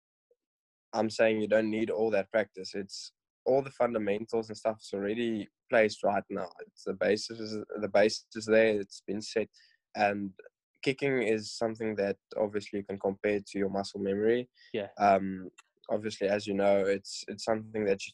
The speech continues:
Speaker 1: that's in the back of your head. So instead of going out and doing kicking every single day, um, as an older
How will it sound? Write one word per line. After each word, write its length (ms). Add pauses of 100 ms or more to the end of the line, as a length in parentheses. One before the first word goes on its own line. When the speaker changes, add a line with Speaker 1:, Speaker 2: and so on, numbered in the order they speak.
Speaker 1:
that's 220
in 80
the 80
back 220
of 100
your 120
head. 200
So 360 (680)
instead 300
of 140
going 360
out 300
and 300 (280)
doing 200
kicking 380
every 200
single 300
day, 380 (600)
um, 560
as 420 (160)
an 200
older 600